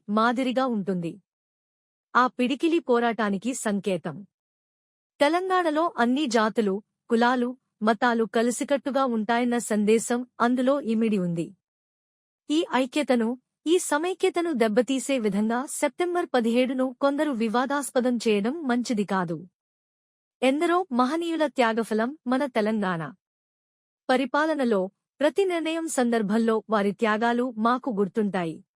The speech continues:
నాలుగు కోట్ల ప్రజల సంక్షేమమే గీటురాయిగా పాలన ఉంటుంది. తెలంగాణ ప్రజలే ఈ రాష్ట్ర ప్రస్థానానికి నావికులు.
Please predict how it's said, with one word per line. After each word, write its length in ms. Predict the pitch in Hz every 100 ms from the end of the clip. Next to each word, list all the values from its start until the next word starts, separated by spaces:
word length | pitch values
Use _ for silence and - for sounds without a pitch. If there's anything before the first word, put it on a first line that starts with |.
| _ _ _ _ _ _ _ -
నాలుగు 420 | 226 254 330 330 330
కోట్ల 360 | 277 330 339
ప్రజల 400 | 330 262 240 269 285
సంక్షేమమే 720 | 262 240 - 254 247 254 262 202
గీటురాయిగా 600 | 233 233 269 254 254 254 262
పాలన 340 | 226 220 240 254
ఉంటుంది. 480 | 240 196 190 175 160 _ _ _ _ _ _ _ _ _
తెలంగాణ 480 | 277 285 349 359 359
ప్రజలే 460 | 339 247 214 247 269 311 277
ఈ 120 | 269
రాష్ట్ర 400 | 233 240 262 -
ప్రస్థానానికి 760 | 269 233 - 240 240 226 226 285
నావికులు. 580 | 262 202 196 190 190 160